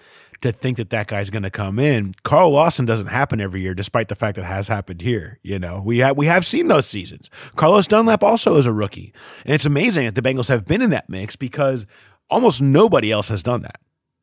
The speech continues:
And, and it'd be interesting to see them try that path again. But, I mean, that's, you know, it's, they need pass rush, and they need it now.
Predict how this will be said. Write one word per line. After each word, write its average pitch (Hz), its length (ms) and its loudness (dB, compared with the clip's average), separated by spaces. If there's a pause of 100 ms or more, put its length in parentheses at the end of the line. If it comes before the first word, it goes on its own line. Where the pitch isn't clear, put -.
(180)
And, 120 300 2
and 117 80 -2
it'd 120 120 -2
be 123 120 0
interesting 147 200 0
to 120 60 -2
see 135 60 0
them 113 140 -2
try 120 280 2
that 104 220 -4
path 98 240 -4
again. 113 300 -2
But, 98 120 -2
I - 20 -2
mean, 98 160 -2
that's, 107 280 -2 (1500)
you 120 140 -8
know, 82 160 -6
it's, 101 220 -10
they 113 200 -4
need 120 300 -4
pass 165 320 0
rush, 120 200 -2
and 101 80 -8
they 90 80 -6
need 101 160 -4
it 135 100 -8
now. 123 480 0